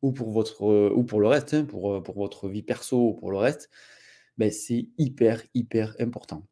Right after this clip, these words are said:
Je voulais vous parler de quelques trucs pour être, euh, pour être un peu plus performant sur les réseaux sociaux. Alors, pour vous le faire vous-même, mais quelques trucs, c'est déjà choisir son réseau social principal. Si vous êtes plus à l'aise sur Facebook,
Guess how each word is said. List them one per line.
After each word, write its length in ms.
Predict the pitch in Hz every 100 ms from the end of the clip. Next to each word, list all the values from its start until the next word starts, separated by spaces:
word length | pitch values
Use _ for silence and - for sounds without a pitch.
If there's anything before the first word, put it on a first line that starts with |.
| _
Je 120 | 131 143
voulais 180 | 165
vous 160 | 175 156
parler 220 | 123 120
de 80 | 120
quelques 300 | 113 113 120
trucs 420 | - 165 160 - _
pour 220 | 120 110
être, 240 | 107 - 104
euh, 220 | 98 95 90 _ _ _ - _ -
pour 220 | - 107 107
être 180 | -
un 80 | 120
peu 240 | 123 151 139
plus 240 | - 139
performant 560 | 143 135 - 123 135 143
sur 160 | 131
les 80 | 104
réseaux 180 | 107 107
sociaux. 480 | - 110 160 139 - - - - _ -
Alors, 240 | 95 87
pour 140 | - 98
vous 160 | 110
le 40 | 113
faire 240 | 117 107
vous-même, 380 | 120 160 135 101
mais 160 | 107 117
quelques 260 | 123 139
trucs, 220 | 127 175
c'est 280 | 170 117 -
déjà 440 | 117 120 127 160 190 247
choisir 640 | - 120 117 127 127 - _ _ _ _ _
son 360 | - - 160 151
réseau 300 | 127 120 120
social 440 | - 110 - 120 120
principal. 560 | - 113 123 117 85 - _ - _
Si 220 | - 160
vous 140 | 147 131
êtes 140 | 117
plus 160 | 131 123
à 60 |
l'aise 140 | 117 117
sur 180 | -
Facebook, 500 | - 113 113 127 139